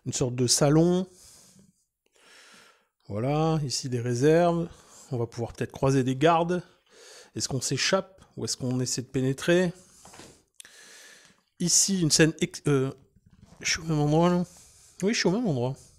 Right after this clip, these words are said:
Alors, ils ont changé, euh, d'ambiance en-,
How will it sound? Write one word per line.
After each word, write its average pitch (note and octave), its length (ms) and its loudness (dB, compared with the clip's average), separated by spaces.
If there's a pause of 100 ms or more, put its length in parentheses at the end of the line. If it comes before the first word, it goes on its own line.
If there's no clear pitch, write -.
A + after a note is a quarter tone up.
(340)
Alors, C#3 180 2
ils D3+ 100 0
ont E3 60 4
changé, F#3+ 480 2
euh, C#3 260 2 (1040)
d'ambiance D#3+ 500 4
en-, C3 100 -2